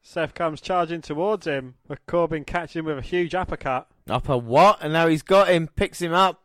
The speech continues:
Speaker 2: slams him down, goes for the cover. One, two. Oh.
Speaker 1: Ooh, only a two count.
Speaker 2: Two.
Speaker 1: Again getting in the face of the referee f-, for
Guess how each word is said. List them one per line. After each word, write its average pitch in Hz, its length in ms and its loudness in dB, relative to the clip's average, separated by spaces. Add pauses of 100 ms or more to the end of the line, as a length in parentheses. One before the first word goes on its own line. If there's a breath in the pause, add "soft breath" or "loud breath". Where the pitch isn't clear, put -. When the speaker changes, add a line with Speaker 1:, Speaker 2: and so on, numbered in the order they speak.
(160)
Speaker 2:
slams 196 560 0
him 110 140 -6
down, 165 360 2
goes 208 260 4
for - 80 -8
the 107 80 -6
cover. 135 680 2
One, 151 560 4 (300)
two. 127 720 2 (340)
Oh. 247 260 -2
Speaker 1:
Ooh, 135 680 -8 (300)
only 147 280 -8
a 135 80 -6
two 170 360 0
count. 143 440 0
Speaker 2:
Two. 131 880 2
Speaker 1:
Again 170 520 -2
getting 165 240 0
in 160 40 -6
the 156 100 -4
face 175 400 -4
of 165 60 -6
the 156 100 -2
referee 170 560 -4
f-, - 180 -14
for 147 360 -2